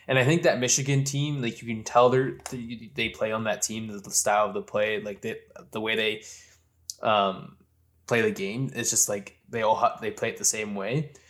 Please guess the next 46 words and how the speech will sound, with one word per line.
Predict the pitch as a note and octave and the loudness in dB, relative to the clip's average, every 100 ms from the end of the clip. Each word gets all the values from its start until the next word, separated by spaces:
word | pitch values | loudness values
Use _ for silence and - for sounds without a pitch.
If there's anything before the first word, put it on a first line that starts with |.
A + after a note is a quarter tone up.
| _ - | _ -2
But | A#2 | 2
he's | D3 C#3+ | 4 4
very | G#2+ A#2 C3+ D3 | 4 6 6 4
fast, | - A2 B2 F#3 - - | 2 4 6 6 4 2
and | B2 A#2 A2 G#2 - _ _ _ _ | 0 2 0 -4 -10 _ _ _ _
he | - C3+ C3+ | -2 0 0
can | C#3+ | 0
either, | C3 C3 B2+ | 0 4 4
like, | A#2 G#2+ - | 4 0 0
shoot | D#3+ C#3 | -2 -4
the | A#2+ | -2
puck | A2 D3+ F#3+ | 2 2 2
or | B2 | -2
he | A#2 | -2
can, | D3+ F#3 D#3+ - | 0 -2 -2 -6
he | C#3 | -6
can | D3 E3 C#3 | -6 -6 -2
set | - E3 | 2 2
up | - | 2
plays. | - C3+ A2 G#2+ - - - - _ | 2 2 2 0 -4 -10 -20 -20 _
Uh, | - A#2 A2 F#2+ | 4 4 4 2
I'm | B2+ | 0
pretty | E3+ G#3 | 4 4
sure | G3+ B3 | 4 4
he | A3 | 0
plays | G3 D#3 D3 | 2 2 4
with | C3+ C#3 | 2 0
Perfetti, | C3 - G#2+ G2+ C3 C#3 | -2 2 0 0 -8 -10
which | A#2+ A#2 | -8 -6
is | A2+ | -4
the | - | -2
top | G#2+ B2 A#2 - | 2 6 6 4
line, | G#2+ G2+ - | -4 -4 -6
right? | D2+ A#2 A#2 | -6 -4 -4
He | |
plays | - A2+ G#2+ | -6 -6 -4
with | G#2 G2 _ | -6 -14 _
Perfetti, | E3+ - G2+ A2 D3+ - - _ _ | -4 0 0 0 -4 -6 -20 _ _
and | C3 B2 A#2 A2 G#2 - | 2 4 4 2 -2 -10
Perfetti | - C3+ B2 F3 | -8 2 6 6
sets | F#3 B2 - | 6 4 2
him | |
up | A2+ - | 0 -2
all | G#2+ G#2+ | -6 -6
the | G2+ | -2
time. | A2+ G#2 G2 | 0 0 -2